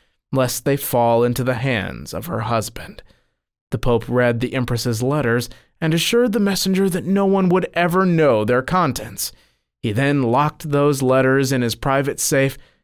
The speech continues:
to which he only had the key. Some time later, the messenger returned with a third letter, in which the Empress complained that the secret had not been kept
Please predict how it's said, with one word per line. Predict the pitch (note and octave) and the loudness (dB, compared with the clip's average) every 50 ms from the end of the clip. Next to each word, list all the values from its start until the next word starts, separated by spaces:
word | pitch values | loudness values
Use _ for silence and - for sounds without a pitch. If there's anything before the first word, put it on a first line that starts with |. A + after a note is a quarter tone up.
| _ _ | _ _
to | - E3 | 0 2
which | D3 D#3 D#3 D#3 D#3 | 2 2 2 2 0
he | - - - F#3 G3 G#3 G#3+ G#3 - - | -4 -4 -2 0 0 2 2 0 -2 -2
only | - A#3 A3+ A#3 A3+ F#3+ D3+ A#2+ F#2 C2 A#1 - - - - | 0 2 4 4 4 2 2 0 -2 -4 -8 -10 -14 -18 -12
had | - - A2 G#2+ G#2 - | -6 -4 -4 -2 -2 -4
the | - | -4
key. | - - - F#3 E3+ C3+ - - - - - - _ _ _ _ _ _ _ _ _ _ - - | -6 -4 -2 -2 -2 -2 -4 -6 -12 -14 -18 -20 _ _ _ _ _ _ _ _ _ _ -20 -14
Some | - - - B2 A#2 A#2 | -8 -4 -2 -2 0 0
time | - A#2+ A2 G#2+ G#2+ G#2+ | 0 -2 -2 0 0 0
later, | B2 E3 G3+ F#3+ C#3+ C3 B2+ - - - _ _ - | 0 0 2 2 2 0 0 -2 -6 -14 _ _ -4
the | G3 | -2
messenger | G3 G#3 A3 G#3+ - A3+ G#3+ G#3+ A3 | 0 0 0 0 2 2 2 2 4
returned | A3 A3 G#3+ - - G3+ G#3 G3+ G3+ G3 | 4 2 2 2 2 2 4 4 4 4
with | G3 G#3 G3+ | 4 2 2
a | G#3+ G3+ | 2 0
third | - - A#3+ B3 C4+ A#3+ - - | 0 0 0 2 2 0 -2 -4
letter, | A#1+ A1 - - - - - - _ _ _ _ - | -8 -10 -10 -10 -10 -10 -12 -14 _ _ _ _ -4
in | C3+ C3 B2 | 0 0 2
which | B2+ A#2+ - - | 2 0 0 -2
the | C#3 C3+ - | -2 -2 -2
Empress | C#3 C3+ A#2 - B2+ A#2+ - | -2 -2 -2 -2 -2 -2 -2
complained | - - A#2 G#2+ - C#3 D3 D#3 D#3+ C#3+ B2+ A#2+ A#2 G#2+ | -2 -2 -2 -2 0 0 2 2 2 2 2 0 0 0
that | A#2 A#2+ - | -2 -4 -4
the | C#3 | -4
secret | B2+ - - F3+ E3+ E3 E3 D#3+ | -4 -2 0 -2 0 0 0 0
had | C#3+ D3+ D3 D3 | 0 0 0 2
not | D#3+ F#3+ A3+ B3 B3 - | 2 2 0 0 0 0
been | B3+ A#3 A#3 G#3+ | 2 2 2 0
kept | - - D#4 B3 B2 - - - | 0 0 0 0 0 -2 -6 -12